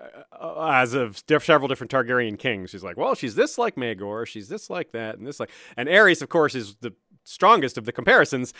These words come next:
i-, i-, in part because Aerys would get these ideas about, um, uh, how he would accomplish his goals, and then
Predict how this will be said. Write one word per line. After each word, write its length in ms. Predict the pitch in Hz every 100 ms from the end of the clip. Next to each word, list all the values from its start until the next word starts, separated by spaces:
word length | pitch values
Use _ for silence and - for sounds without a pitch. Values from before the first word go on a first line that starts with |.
| - - - - 156 156
i-, 100 | - -
i-, 120 | 180 170 -
in 120 | 196 170
part 260 | 180 190
because 320 | 190 175 165 -
Aerys 400 | 185 185 180 -
would 400 | 139 151 147 139 _ _ 104
get 160 | 160
these 220 | 160 139
ideas 840 | 143 143 117 190 202 175 151 120 - _ _ -
about, 540 | 123 139 139 131 - -
um, 640 | 131 123 113 110 107 101 _ _ _ _ _ _ _ _ _ _ -
uh, 240 | 127 120
how 320 | 113 147 156 143
he 160 | 156
would 460 | 147 139 135 113 - _ _
accomplish 640 | 120 - 160 151 135 - -
his 240 | 110 135 107
goals, 640 | 117 165 139 120 104 - - _ _ _ _
and 520 | 123 143 135 127 123 120
then 720 | 104 127 127 120 120 117